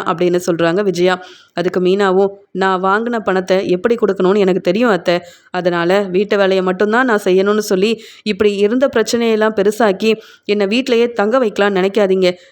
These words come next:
எனக்கு தெரியும், நான் என் பிரச்சனையை சமாளிச்சுப்பேன்," அப்படின்னு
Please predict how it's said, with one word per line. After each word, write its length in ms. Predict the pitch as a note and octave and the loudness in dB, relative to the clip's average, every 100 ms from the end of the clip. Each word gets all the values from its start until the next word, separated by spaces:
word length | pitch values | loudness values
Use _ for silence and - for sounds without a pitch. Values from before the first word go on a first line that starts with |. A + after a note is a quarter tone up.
| _ | _
எனக்கு 300 | F3+ F3+ F#3+ | -4 -2 -2
தெரியும், 400 | F#3+ F#3+ G#3 G3+ - | 0 2 0 -4 -6
நான் 160 | F#3 | -2
என் 180 | F#3 F3+ | -2 -2
பிரச்சனையை 380 | F#3 F#3 A#3 G#3+ | -2 0 0 0
சமாளிச்சுப்பேன்," 600 | G3+ G#3+ A#3+ G#3+ F#3 F#3+ - - - | 0 2 2 0 -2 -2 -6 -12 -6
அப்படின்னு 300 | G#3 G#3+ G3 | -2 0 0